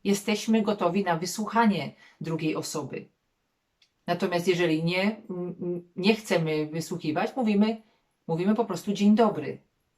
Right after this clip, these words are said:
Czyli gdy my, Polacy, pytamy "i co słychać?", to pytamy po to, żeby usłyszeć odpowiedź. I stąd się biorą te nieporozumienia tutaj w Anglii z "how are you?".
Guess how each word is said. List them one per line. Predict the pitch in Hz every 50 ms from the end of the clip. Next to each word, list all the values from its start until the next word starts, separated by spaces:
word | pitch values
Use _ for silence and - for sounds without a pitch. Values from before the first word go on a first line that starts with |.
| _ _ _
Czyli | - 190 170 170
gdy | 165 160 170 165
my, | 165 180 214 226 180 - - -
Polacy, | - 175 180 214 233 226 - - 165
pytamy | - 156 151 - 160 147 143 139 139
"i | - 190 170
co | - - 220 214 208
słychać?", | - - - 175 151 - - 151 175 220 - - - _ - - - _
to | - 233
pytamy | 220 247 - 240 220 208 208 208 208 -
po | 180 151
to, | - - - 160 160 - - - _ _ _ _ - -
żeby | - 196 202 247 240
usłyszeć | 240 240 208 - - 185 170 147 - - 165 170 165 -
odpowiedź. | - 220 214 - - - 269 277 240 185 147 139 135 - - - - _ _ _ _ _ _ _ _ _ _ _ _ _ _ _ _ _ _ -
I | 214
stąd | 202 - - - - - 247 254 269 262
się | - - 226 175
biorą | 170 185 185 185 190 196 202 202
te | 202 208 196
nieporozumienia | 202 208 202 208 202 196 185 180 180 185 185 180 170
tutaj | 170 - - 262 - 190 165 156
w | 156 -
Anglii | 170 165 151 151 143 160 185 220 240 - - - - - - _
z | - 170 160 - 202 214 214 208 - -
"how | - - - 226 220 220 233
are | 233 220
you?". | 208 226 233 202 143 - -